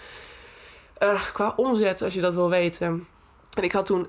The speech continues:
even voor jou, ik had toen nog niet mijn, eh, eh, niet, nog niet zo'n heel hoog uurtarief. Dus ik denk dat er uiteindelijk veel meer uitgehaald had kunnen worden. Maar goed, daar was ook weer voor mij een soort groeiproces in. Ehm, maar ik heb in die maanden rond de drie, drieduizend à vierduizend euro gedraaid.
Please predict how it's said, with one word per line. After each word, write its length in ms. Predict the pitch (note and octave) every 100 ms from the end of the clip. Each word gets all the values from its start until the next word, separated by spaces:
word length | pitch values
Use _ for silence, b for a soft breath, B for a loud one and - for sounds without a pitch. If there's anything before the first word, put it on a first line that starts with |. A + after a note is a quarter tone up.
| -
even 220 | F#3+ F3
voor 160 | F#3
jou, 220 | F#3 F3 E3+
ik 100 | F3+
had 120 | F#3
toen 100 | F#3
nog 100 | F3+
niet 200 | F#3 G#3+
mijn, 320 | G3 F3 F3
eh, 640 | - E3 D#3+ D#3+ - E3+ E3
eh, 60 |
niet, 200 | F3+ G#3+
nog 100 | F#3
niet 140 | F#3+ G#3+
zo'n 100 | G3+
heel 120 | E3
hoog 240 | E3+ E3+
uurtarief. 480 | - A3 A#3+ B3 C4+
Dus 120 | -
ik 100 | E3
denk 120 | F3 E3+
dat 140 | E3
er 140 | E3+
uiteindelijk 400 | - E3+ F3+ E3+
veel 120 | - G#3
meer 100 | F#3+
uitgehaald 360 | F#3 - F3+
had 200 | F3 F#3
kunnen 200 | - F#3
worden. 260 | E3 E3+ E3
Maar 120 | E3
goed, 260 | - D#3+ -
daar 120 | E3+
was 200 | E3 E3+
ook 140 | A3+
weer 180 | A3 A3+
voor 120 | A3
mij 120 | G3
een 60 | F3+
soort 160 | F3 D#3+
groeiproces 640 | - G3 F#3 E3+ F3 E3+
in. 280 | - E3 E3 B B B B
Ehm, 360 | - F3 E3+ E3+ -
maar 280 | F3 E3
ik 120 | F#3 -
heb 180 | F#3+
in 100 | F#3+
die 120 | F3 F3
maanden 440 | F3 F3 F3 F3
rond 380 | E3+ E3+ F3 E3+
de 100 | E3
drie, 460 | D3+ F3 F#3 F#3 - -
drieduizend 840 | E3+ G3 E3 F3 F3+ E3+ E3+ -
à 100 | E3+
vierduizend 600 | - F3 E3+ E3 E3 E3
euro 260 | - E3 D#3+
gedraaid. 560 | - D#3 D#3 F#3 C4